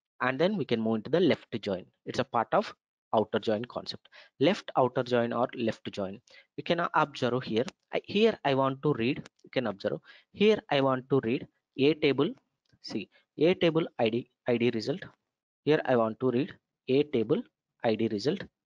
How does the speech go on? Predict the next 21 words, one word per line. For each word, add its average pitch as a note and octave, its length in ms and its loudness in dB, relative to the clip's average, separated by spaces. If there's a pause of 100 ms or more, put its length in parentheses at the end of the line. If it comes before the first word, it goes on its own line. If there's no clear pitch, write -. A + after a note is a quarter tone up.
(160)
and E3 260 -2 (400)
B B2+ 160 2
table C3 380 0 (180)
I A#2 160 0
D A2+ 160 -2 (400)
result. - 300 -4 (260)
B A#2 160 -2
table A2 300 -2 (300)
I G#2+ 120 -2
D C#3 280 -4
result. G#2+ 340 -4 (340)
So G3 160 2
first F#3+ 320 -2 (840)
remembering C#3 480 0
point, C3 320 -2 (100)
in C#3+ 200 -2
left C3+ 200 2
join, E3 260 2 (340)
it C#3 100 -2 (120)
will F3 140 4
display F#3+ 400 2